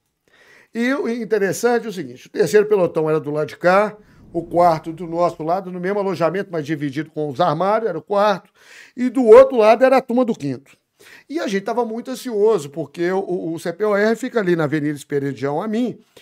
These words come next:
e ali tem o, o céu e já dá pra ver o Mineirão lá. A gente tava muito, é, é, como é que se diz,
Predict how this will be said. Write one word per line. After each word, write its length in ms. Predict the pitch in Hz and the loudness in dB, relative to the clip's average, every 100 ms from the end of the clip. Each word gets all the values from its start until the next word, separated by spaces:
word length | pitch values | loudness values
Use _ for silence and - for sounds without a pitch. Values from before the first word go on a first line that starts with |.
| _ _ | _ _
e 140 | 160 180 | -4 -2
ali 300 | 165 175 208 | 0 -2 -2
tem 280 | 214 214 | -2 -2
o, 280 | 247 262 233 | -2 -6 -6
o 40 | 226 | -6
céu 440 | - 214 247 302 | 2 4 4 2
e 100 | 359 | 0
já 140 | 370 | 0
dá 100 | 233 | -2
pra 140 | 233 330 | -2 -2
ver 100 | 359 | 2
o 80 | 254 | 2
Mineirão 480 | 196 165 147 143 | 2 0 0 -4
lá. 140 | 127 123 _ _ - - - _ _ _ _ - | -8 -16 _ _ -20 -20 -20 _ _ _ _ -12
A 60 | |
gente 160 | 294 330 | -10 -4
tava 260 | 294 269 | 0 2
muito, 340 | 240 240 269 285 285 269 247 - | 2 0 -2 -6 -4 -4 -2 -2
é, 460 | 180 170 156 143 | 0 2 2 2
é, 60 | 139 | 0
como 180 | 160 165 | -2 -2
é 40 | |
que 60 | 147 | -6
se 80 | |
diz, 340 | 143 143 123 | -8 -8 -10